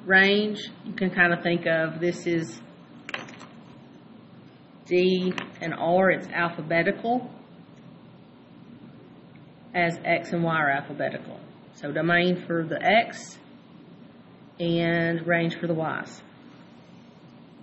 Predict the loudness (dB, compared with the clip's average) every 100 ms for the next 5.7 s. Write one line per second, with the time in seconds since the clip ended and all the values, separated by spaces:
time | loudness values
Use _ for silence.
0 | -20 -20 -20 -20 -14 -10 -6 -4 0 0
1 | 0 0 0 -2 -6 -14 -16 -8 -2 0
2 | 2 2 2 0 2 2 0 -2 -2 -2
3 | -4 -10 -20 -20 -20 -4 4 6 6 4
4 | 0 2 6 6 6 4 2 0 0 0
5 | 2 2 0 0 -4 -6 -10